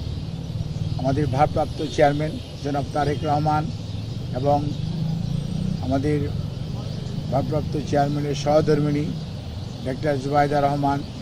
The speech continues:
এবং শর্মিলী, আহ, সৈয়দা শামেলা রহমান এবং শামীম ইস্কান্দার সহ পরিবারের সকলের পক্ষ থেকে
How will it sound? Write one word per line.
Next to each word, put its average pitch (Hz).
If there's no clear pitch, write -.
এবং 135
শর্মিলী, 147
আহ, 127
সৈয়দা 147
শামেলা 147
রহমান 143
এবং 139
শামীম 143
ইস্কান্দার 147
সহ 143
পরিবারের 139
সকলের 147
পক্ষ 147
থেকে 143